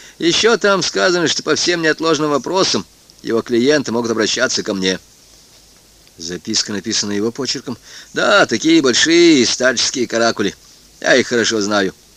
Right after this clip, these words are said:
Потом я подходил к окну спальни, и он там. Окно закрыто, но он так храпит, что едва стёкла не вылетают.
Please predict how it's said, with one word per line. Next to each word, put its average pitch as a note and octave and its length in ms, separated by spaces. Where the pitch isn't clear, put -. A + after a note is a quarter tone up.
Потом A3+ 280
я F#3+ 140
подходил D#3+ 380
к C3 60
окну C#3+ 240
спальни, C#3 440
и A#2 60
он C#3+ 180
там. A#2 280
Окно C3+ 380
закрыто, C3 460
но B2+ 80
он B2 100
так C3+ 200
храпит, A#2+ 400
что B2 160
едва A#2 220
стёкла A#2+ 400
не A#2+ 80
вылетают. A2 480